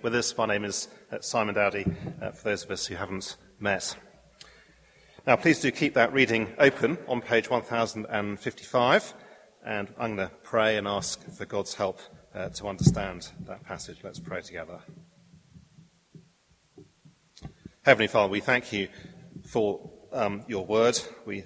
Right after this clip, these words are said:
pray, please, that you would help us to understand this parable that Jesus told, that we may indeed have, uh, certainty about Jesus,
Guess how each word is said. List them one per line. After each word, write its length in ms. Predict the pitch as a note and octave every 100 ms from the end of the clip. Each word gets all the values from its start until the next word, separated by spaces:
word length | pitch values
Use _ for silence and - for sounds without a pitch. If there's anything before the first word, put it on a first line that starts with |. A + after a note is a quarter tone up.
| -
pray, 440 | - A2 G2+ F#2+ -
please, 320 | - G2 F2
that 120 | - F#2+
you 160 | G2+
would 120 | G2
help 200 | - A2+
us 120 | G2 -
to 160 | G#2+
understand 520 | F#2+ G#2+ - A#2 A#2
this 140 | F#2+ -
parable 420 | - A2+ A#2 G#2+
that 120 | -
Jesus 320 | - G2 F2+ F2
told, 520 | - A2 A#2+ E3+ - - - - _ _ _
that 80 | A2+
we 160 | G#2 F#2+
may 280 | G2+ G2+ G2+
indeed 540 | G2+ F2+ G2+ F#2+ F2+ - -
have, 500 | G2 F#2+ F2+ - - - - - -
uh, 80 | -
certainty 800 | - - G2+ F#2+ F2 G2 E2 - _ _ -
about 280 | - G2 F#2
Jesus, 720 | - G2 - A2+ - - -